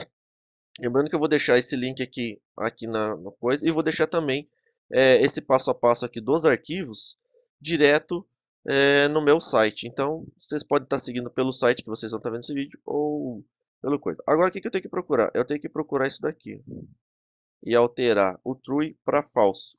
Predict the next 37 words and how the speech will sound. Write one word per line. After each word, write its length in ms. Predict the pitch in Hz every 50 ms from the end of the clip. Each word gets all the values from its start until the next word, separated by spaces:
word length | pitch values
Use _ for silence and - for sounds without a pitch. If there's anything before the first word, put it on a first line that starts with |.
| _ _
que 80 | - 147
é 200 | 139 139 156 165 _ _ _ _ _ _ _ _ -
o 100 | - 151
shader 460 | - - - 143 135 127 131 143 139
significa, 840 | - 135 120 135 139 139 127 - - 127 127 - - 139 135 - _ _ _ _ _ _ _ -
né, 160 | 110 110 120
vou 140 | 123 113 113
dar 100 | 113 113
um 80 | 117
Ctrl 500 | 117 - 117 117 117 117 - 127 127 120
F 400 | 117 120 135 - - - 123 - _
ou 260 | - 113 110 104 - -
F 280 | 92 92 95 - 131
três 440 | 131 - 120 120 131 147 151 - - -
no 160 | 113 127 135
bloco 360 | 120 101 104 101 101 - -
de 120 | 117 139 156
notas 340 | 139 127 131 - - - - _ _ _ _ _ - _ _ _ _ -
e 100 | 156 180
vou 120 | 170 175
localizar 520 | 175 175 165 - 165 160 160 147 143 151 160
o 80 | 165
próximo 400 | - - 131 139 135 - - 143
aqui. 300 | 143 131 - - 90 - _
Beleza, 480 | - 143 147 110 98 90 85 - - _ _ _
tá 140 | - 135 131
em 60 | 127 123
true. 400 | _ - 160 180 160 117 95 - _ _ _ _ _
Isso 140 | - - 165
daqui 260 | 147 151 147 - 160
significa 440 | 156 - 143 151 156 160 - 147 160
sombreamento, 840 | 156 - - 151 156 151 151 165 180 185 156 139 135 131 113 - -
galera, 240 | 85 87 87 73 - - - -
pra 140 | - 110
otimizar 680 | 117 127 - - 143 147 147 131 - 110 110 117 127 - _ _ _ _ _ _ _
o 80 | - 113
sombreamento. 640 | - - 143 135 123 123 147 143 123 104 90 90